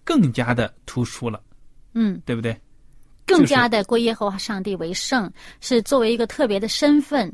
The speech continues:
Speaker 2: 预表耶稣基督的。
Speaker 1: 对了，因为利未支派本来就是要在会幕里面侍奉上帝的。
Speaker 2: 嗯。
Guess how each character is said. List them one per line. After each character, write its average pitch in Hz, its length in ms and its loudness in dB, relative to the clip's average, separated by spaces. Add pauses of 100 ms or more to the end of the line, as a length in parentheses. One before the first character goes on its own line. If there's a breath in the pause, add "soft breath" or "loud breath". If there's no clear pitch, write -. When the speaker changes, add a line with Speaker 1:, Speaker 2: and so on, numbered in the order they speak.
(160)
Speaker 2:
预 262 160 0
表 175 180 -6
耶 185 140 -6
稣 208 160 -6
基 202 160 -8
督 202 180 -6
的。 190 160 -8 (240)
Speaker 1:
对 127 140 -2
了， 110 160 -6 (840 soft breath)
因 185 120 2
为 180 80 4
利 196 180 6
未 165 160 6
支 156 160 -4
派 131 160 -2
本 113 160 -4
来 117 140 -2
就 156 140 0
是 - 100 -4
要 131 140 0
在 120 120 -2
会 151 240 -2
幕 135 160 0
里 113 140 -2
面 101 180 -10
侍 - 220 -6
奉 104 180 -10
上 101 240 -10
帝 - 160 -14
的。 - 140 -20
Speaker 2:
嗯。 214 300 0